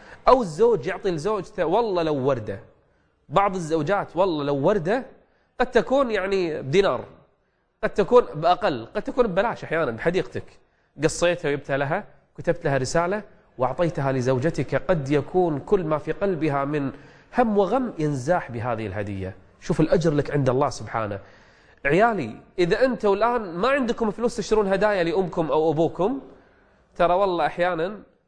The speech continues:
رسمة ترسمها لأبوك، رسالة تكتبها لأمك، هدية لو ب-، بريال واحد أحيانا، تعطيها وتكتب رسالة: "إلى أبي الذي أحبه دوما"، وحط له على المرايا منظره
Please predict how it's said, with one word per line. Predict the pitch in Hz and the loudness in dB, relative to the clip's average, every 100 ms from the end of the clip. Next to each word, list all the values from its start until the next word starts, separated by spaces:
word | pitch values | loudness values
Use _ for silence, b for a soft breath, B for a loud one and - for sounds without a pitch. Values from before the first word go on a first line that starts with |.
| 139 | -2
رسمة | 175 - 135 | -2 -2 -4
ترسمها | 120 127 - 147 120 | -2 -2 -4 -6 -4
لأبوك، | 104 107 104 - - - _ b b b b b 131 | -4 -2 -4 -6 -20 -20 _ b b b b b 2
رسالة | 135 185 175 | 4 4 2
تكتبها | 131 123 - 151 139 - - _ _ _ | -2 -12 -10 -6 -4 -6 -8 _ _ _
لأمك، | 117 143 117 101 - - - _ _ _ _ _ - | -4 -2 -2 -6 -10 -20 -20 _ _ _ _ _ 0
هدية | 151 202 175 170 | 0 0 0 2
لو | 180 208 190 - - _ - | 2 2 -2 -8 -20 _ -12
ب-، | 120 87 - _ | -10 -10 -18 _
بريال | 117 139 165 185 | 0 2 4 0
واحد | 127 104 113 | -2 -6 -8
أحيانا، | 101 107 101 98 101 - _ b b b b - | -10 -10 -10 -12 -16 -20 _ b b b b 0
تعطيها | 135 139 170 | 0 2 -2
وتكتب | 131 - - 147 | -2 -6 -10 -8
رسالة: | 127 - 151 139 120 - _ _ 127 | -6 -2 -2 0 -4 -6 _ _ -4
"إلى | 123 | 0
أبي | - 135 | 0 0
الذي | 123 120 123 - | 0 -2 -2 -2
أحبه | - 123 113 117 | -2 0 0 2
دوما"، | 113 113 104 101 101 101 b b b b | 2 0 -2 -4 -6 -12 b b b b
وحط | - 107 - 127 | -4 0 0 0
له | 127 | 0
على | 123 131 151 131 120 | 0 0 -2 -4 -10
المرايا | 117 123 143 147 143 | -4 -2 0 -2 -4
منظره | 131 143 147 196 | -4 0 0 -2